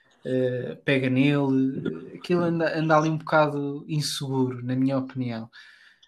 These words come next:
Eh, o que eu acho é que, é que pronto, é que se, se ele fi-, se ele, na ausência de,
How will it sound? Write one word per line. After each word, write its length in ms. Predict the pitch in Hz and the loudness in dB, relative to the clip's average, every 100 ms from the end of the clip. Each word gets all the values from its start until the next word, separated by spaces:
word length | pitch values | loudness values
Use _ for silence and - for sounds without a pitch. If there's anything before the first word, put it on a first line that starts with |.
| - | -20
Eh, 300 | - 143 - - | -14 -12 -12 -12
o 80 | 190 | -6
que 120 | - | 2
eu 120 | 196 | 6
acho 380 | 214 214 - 196 | 8 6 4 -2
é 40 | |
que, 480 | 190 - 165 160 156 151 143 151 175 - _ _ _ _ - - | -2 -2 -2 0 -2 -2 -4 -8 -12 -20 _ _ _ _ -20 -10
é 100 | 170 147 | -6 -6
que 80 | |
pronto, 280 | - 131 131 | -6 -6 -4
é 60 | 147 | -8
que 220 | - - | -10 -14
se, 400 | - - 208 202 | -10 -6 -2 -2
se 160 | 190 226 | 0 2
ele 80 | 220 | 4
fi-, 380 | 226 190 208 - | 2 -2 -6 -4
se 160 | - | 0
ele, 140 | 233 226 - _ _ _ _ - - _ - - - | 2 0 -12 _ _ _ _ -20 -20 _ -20 -10 2
na 180 | 214 | 8
ausência 400 | 262 214 220 202 | 8 8 6 4
de, 160 | 190 - | 0 -2